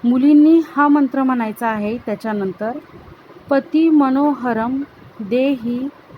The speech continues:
मनोवृत्तानुसारिणम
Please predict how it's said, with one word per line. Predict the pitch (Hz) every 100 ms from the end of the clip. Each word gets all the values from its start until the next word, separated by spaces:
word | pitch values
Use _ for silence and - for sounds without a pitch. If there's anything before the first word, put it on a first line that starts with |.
| - -
मनोवृत्तानुसारिणम | 247 277 285 330 320 262 262 - - 277 294 330 339 _ - - - - - 254 247 269 269 277 247 220 214 262